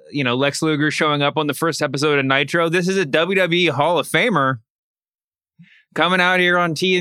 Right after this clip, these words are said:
on, on, on, uh, on the rival company's show, uh, for New Year's Bash and, and, uh, and hitting a splash, uh, off the,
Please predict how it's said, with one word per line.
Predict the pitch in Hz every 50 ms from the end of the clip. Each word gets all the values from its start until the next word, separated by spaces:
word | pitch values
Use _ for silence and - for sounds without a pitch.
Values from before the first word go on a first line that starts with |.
| 175
on, | 175 170 165 160 165
on, | 160 160 156 151 -
on, | - 156 151 151
uh, | 147 143 139 135 135 -
on | 131 143 143 135
the | 135 127
rival | 127 143 151 165 160 160 147
company's | 127 160 175 170 175 170 156 143 131
show, | - - 196 180 175 160 151 151 151 151 - _ _ _ _ _ _ _ _ _ _ _ _ -
uh, | 127 127 120
for | - 143 143
New | 143 147
Year's | 151 151 147 131
Bash | 117 120 147 147 151 151 151 143 -
and, | 135 127 127
and, | 139 139 135 135
uh, | 131 131 127 123 123 123 120
and | 127 123 123
hitting | 139 151 156 147 139
a | 127
splash, | 120 - - - 143 151 156 151 139 123 117 - - - - _ _ - 87
uh, | 123 123 107 -
off | 110 139 127
the, | -